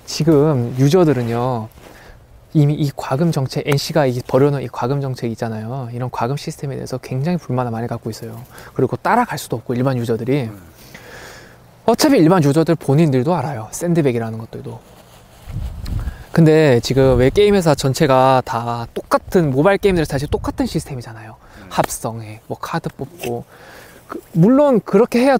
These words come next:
Speaker 1: 회사가 돈을 버니까 어쩔 수 없이 하는 것도 있는데, 사람들이 원하는 거는 지금 모르-, 아마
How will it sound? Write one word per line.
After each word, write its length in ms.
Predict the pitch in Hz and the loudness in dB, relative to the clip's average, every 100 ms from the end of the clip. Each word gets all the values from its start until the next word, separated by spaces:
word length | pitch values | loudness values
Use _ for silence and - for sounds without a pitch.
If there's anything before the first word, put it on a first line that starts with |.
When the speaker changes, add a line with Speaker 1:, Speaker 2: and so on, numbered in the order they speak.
| - | -2
Speaker 1:
회사가 220 | 226 240 202 | -10 -6 -4
돈을 280 | - 156 131 | -2 -2 -2
버니까 500 | - 151 170 165 160 | 0 0 -2 -4 -6
어쩔 260 | 139 - 160 | -6 -6 -6
수 100 | 156 | -8
없이 220 | 139 151 | -10 -10
하는 220 | 139 202 | -6 -6
것도 180 | 196 - | -6 -8
있는데, 480 | 123 120 131 131 113 - - - - - - - | -6 -4 0 -2 -4 -12 -20 -20 -20 -20 -20 -14
사람들이 380 | - 285 392 240 | -2 2 4 4
원하는 400 | 135 139 151 143 | 4 4 2 0
거는 160 | 135 | -4
지금 320 | 127 131 123 - _ _ _ | -4 -6 -6 -10 _ _ _
모르-, 160 | 143 147 - - | -2 -2 -6 -2
아마 460 | 147 165 151 139 | 2 4 4 2